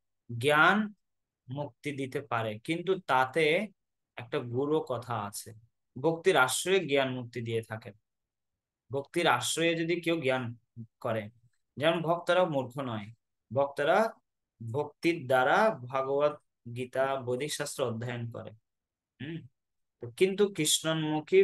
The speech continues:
ভক্তির উদয় হইলে কোনো জ্ঞান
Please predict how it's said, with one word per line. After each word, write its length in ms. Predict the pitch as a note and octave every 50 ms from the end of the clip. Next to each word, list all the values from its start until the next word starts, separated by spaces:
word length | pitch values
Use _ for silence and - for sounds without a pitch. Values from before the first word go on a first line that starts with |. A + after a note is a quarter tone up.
| E3
ভক্তির 360 | D3 D#3 D3+ D3+ D#3 E3 D#3+ C#3
উদয় 320 | C3+ C3 C3+ C3 C3 B2+ B2
হইলে 320 | C#3 D3 D3 D3+ D3+ E3 G3 A3+ B3 B3 - _ _ _ _ _ _ _ _ _ _
কোনো 200 | - C3+ C#3 D3 D#3+ D3+ B2+
জ্ঞান 360 | A#2 C3 C3+ C#3 D3 D#3 E3